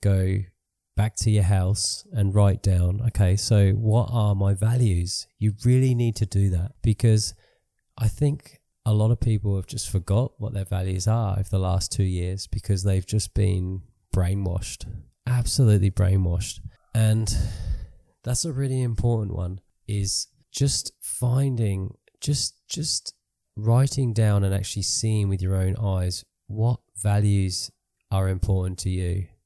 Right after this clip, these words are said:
Because while all this craziness is going on in, in your city in Perth, you gotta just go, "Well, I've got values,"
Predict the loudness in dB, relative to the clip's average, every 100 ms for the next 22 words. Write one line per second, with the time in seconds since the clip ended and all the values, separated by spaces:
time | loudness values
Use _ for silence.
0 | _ -4 -2 0 0 -2 -10 _ _ _
1 | 0 2 2 0 -2 0 -2 -4 -4 2
2 | 4 4 2 2 0 -2 -2 0 0 0
3 | 0 0 -2 -6 _ _ _ _ -2 0
4 | 0 -4 -6 -10 _ -2 0 0 0 0
5 | 2 0 -2 0 2 2 2 0 -6 -20
6 | _ _ _ _ _ -2 -2 -2 -2 -2
7 | -2 -2 -2 -6 -10 -20 _ _ -4 2
8 | 4 4 0 -4 _ -2 2 4 4 0
9 | -4 -14 -20 _ _ _ -4 0 -2 2
10 | 0 2 2 0 -2 -6